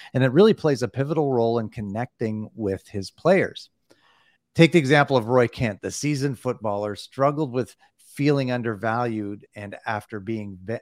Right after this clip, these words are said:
after being benched, right? But Ted's approach is to, is a masterclass, really, in, in that empathy emotion. Instead of be-, uh, brushing off Roy's concerns, he takes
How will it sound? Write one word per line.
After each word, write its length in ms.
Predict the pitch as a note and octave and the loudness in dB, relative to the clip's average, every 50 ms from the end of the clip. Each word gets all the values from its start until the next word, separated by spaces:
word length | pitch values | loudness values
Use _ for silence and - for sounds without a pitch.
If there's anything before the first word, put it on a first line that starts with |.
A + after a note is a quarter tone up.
| _ | _
after 280 | - G#2 G#2 G2+ - - | -10 -10 -10 -10 -12 -14
being 280 | G2 G#2 G#2 F#2+ F#2+ F2+ | -12 -12 -12 -12 -12 -10
benched, 480 | E2+ A2 B2 C#3 A#2 - - - - _ | -6 -4 -4 -4 -4 -8 -12 -20 -20 _
right? 280 | - G2 G#2+ C#3 D#3 _ _ _ _ _ _ _ _ _ - _ _ _ - | -8 -6 -6 -6 -6 _ _ _ _ _ _ _ _ _ -20 _ _ _ -6
But 100 | A#2 - | -4 2
Ted's 280 | - D#3 E3+ E3 C3+ | 6 6 6 6 6
approach 580 | C#3+ A2+ - - - C#3 D3+ F3 E3+ C#3+ - - | 2 -4 -4 -6 -2 2 4 4 2 2 -2 -6
is 200 | A#2+ A#2 G#2+ - | -6 -6 -6 -10
to, 480 | - - - A#2+ A#2 A#2 A#2 A2+ G#2+ - - _ | -10 -6 -4 -2 0 0 -2 -2 -4 -6 -10 _
is 220 | - C3+ A#2+ G#2 A2 | -8 -6 -6 -4 -4
a 40 | A2 | -6
masterclass, 1160 | G#2 G#2+ G#2+ A2+ C3 E3 D#3 - - C3 A#2 - - G#2 G2 F#2+ G2 G2 G2+ - - - - - | -4 0 0 2 2 2 0 -2 -6 -10 -10 -8 -6 -4 -4 -2 -4 -6 -8 -10 -14 -18 -14 -8
really, 480 | A#2+ A#2 A2+ G#2 G#2 G2 F#2+ F#2 - - | -6 -4 -4 -4 -4 -4 -6 -8 -10 -10
in, 400 | - G2+ G2+ G2+ G2 F#2+ F2+ - _ - | -8 -8 -6 -6 -8 -10 -12 -14 _ -10
in 160 | G#2 G2 F#2+ | -10 -8 -6
that 180 | G2 F#2+ F2+ _ - | -6 -6 -8 _ -8
empathy 640 | A2 G#2+ G2+ F#2 G#2+ - - G#2+ G2 F#2+ F#2+ - G2 | -8 -8 -8 -8 -10 -12 -10 -8 -8 -8 -8 -10 -12
emotion. 560 | F#2 F2+ F#2 F2+ F#2 F2+ - - - E2+ E2+ - _ _ - - - - - - | -12 -12 -10 -10 -10 -12 -12 -14 -16 -16 -16 -18 _ _ -20 -20 -20 -12 -4 0
Instead 260 | C#3 B2+ - F3+ F3 | 0 4 8 10 10
of 180 | F3 E3 A#2+ G#2 | 10 10 6 6
be-, 240 | G2+ B2+ B2 - - | 4 4 4 4 4
uh, 300 | C#3+ B2 A#2 A2+ A2 G#2+ | 2 2 4 4 2 0
brushing 460 | G2+ G2+ C#3 C#3+ C#3 - - C3+ C3+ | 0 4 4 4 4 4 0 0 2
off 180 | B2+ A#2+ - - | 2 0 0 0
Roy's 240 | A#2+ A#2+ A#2 A2 | -2 0 -2 -2
concerns, 500 | - - A2 G2 - - C3+ C3+ C3+ C3 | -6 -10 -14 -10 -6 -4 -2 -2 -2 -4
he 120 | A2 A2 G2 | -4 -6 -8
takes 400 | - - C3 B2+ B2+ - - | -6 -2 -2 -2 -2 -4 -10